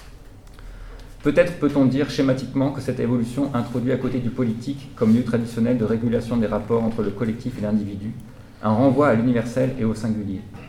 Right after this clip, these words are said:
à la fois plus vaste et plus intime, les deux pôles justement de toute réflexion éthique. Le politique n'en cesse évidemment pas moins d'exister pour autant. On peut peut-être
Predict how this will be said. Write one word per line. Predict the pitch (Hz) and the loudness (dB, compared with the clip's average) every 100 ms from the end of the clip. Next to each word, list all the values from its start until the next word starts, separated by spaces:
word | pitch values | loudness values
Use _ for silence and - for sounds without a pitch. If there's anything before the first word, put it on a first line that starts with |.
| - - - - | -18 -20 -20 -6
à | 113 | 0
la | 117 | 0
fois | 113 127 - | 2 0 0
plus | 110 | 0
vaste | 113 113 - | 0 -2 -6
et | 110 | -4
plus | 113 | -4
intime, | 104 98 107 107 - - - - - | -4 -4 -4 -4 -4 -10 -16 -18 -8
les | 101 | -4
deux | 107 | -2
pôles | - 127 131 | -2 2 2
justement | 117 - 110 110 113 - | 0 -2 2 2 2 -2
de | 107 | -8
toute | - - | -8 -8
réflexion | 107 104 - | -6 -6 -6
éthique. | 107 - 110 - - - - - - - - - - - - - - - | -6 -6 -12 -14 -16 -12 -12 -12 -16 -20 -20 -20 -20 -20 -18 -18 -18 -4
Le | 110 | 0
politique | 113 135 131 147 | 4 4 2 2
n'en | 135 | 2
cesse | 143 143 | 4 2
évidemment | 127 123 123 127 | 2 4 4 2
pas | 123 120 | 2 4
moins | 131 | 4
d'exister | 131 110 110 131 | 2 0 -2 -2
pour | 117 107 | -2 -2
autant. | 104 110 113 - - - | -2 -4 -6 -8 -14 -8
On | 107 | -4
peut | 110 135 | 0 0
peut-être | 117 131 | 2 0